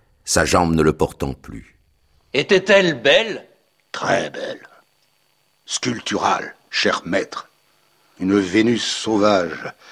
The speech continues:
Speaker 3: avec des seins superbes, un peu comme ceux de cette prétendue clochette que vous avez peint et que j'ai connue avant vous, sauf votre respect. Connue de très près, ça,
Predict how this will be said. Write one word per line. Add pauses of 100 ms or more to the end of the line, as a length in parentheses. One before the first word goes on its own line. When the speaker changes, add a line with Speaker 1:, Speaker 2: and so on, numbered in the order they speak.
(240)
Speaker 3:
avec
des
seins (260)
superbes, (360)
un
peu
comme (360)
ceux
de
cette
prétendue
clochette
que
vous
avez
peint (180)
et
que
j'ai
connue
avant
vous, (800)
sauf
votre
respect. (960)
Connue
de
très
près,
ça,